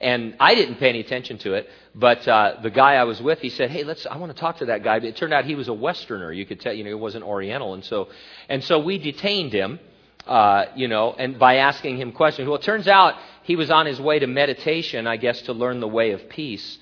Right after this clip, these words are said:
And, and we, we actually got him angry. It was so fun doing that, you know. He, he, we just, like, you know, here I've, he's like,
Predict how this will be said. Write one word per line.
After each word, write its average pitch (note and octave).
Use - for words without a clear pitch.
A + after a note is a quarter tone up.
And, A#2+
and B2
we, F#3
we D#3+
actually E3+
got C3+
him A#2+
angry. A#2+
It F2
was G#2
so C#3
fun B2+
doing A2
that, C#2
you G2+
know. F#2
He, A#2
he, A#2+
we C#3
just, C#3+
like, C#3
you F3+
know, E3
here G3+
I've, F3+
he's F3+
like, F#3+